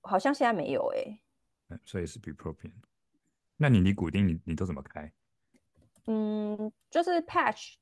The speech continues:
Speaker 1: 如果是 patch，它不是有两个 dose 吗？一个是二十，
Speaker 2: 哎，我们有
Speaker 1: 一个三十五。
Speaker 2: 三个。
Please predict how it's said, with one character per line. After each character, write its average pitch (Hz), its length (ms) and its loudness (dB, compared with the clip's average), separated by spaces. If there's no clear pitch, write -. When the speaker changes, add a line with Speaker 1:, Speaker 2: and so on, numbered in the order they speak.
Speaker 1:
如 247 100 2
果 294 80 4
是 269 80 -2
patch， 240 380 -2
它 202 100 -2
不 175 60 -8
是 185 80 0
有 170 80 2
两 139 120 -2
个 127 120 -4
dose - 380 -2
吗？ - 260 -10
一 180 100 -4
个 175 140 2
是 185 160 -2
二 165 160 0
十， 110 80 0
Speaker 2:
哎， - 20 6
我 120 80 6
们 101 80 4
有 90 40 4
Speaker 1:
一 - 20 2
个 80 60 0
三 90 280 0
十 - 80 -6
五。 80 60 -8
Speaker 2:
三 - 20 -14
个。 - 140 -10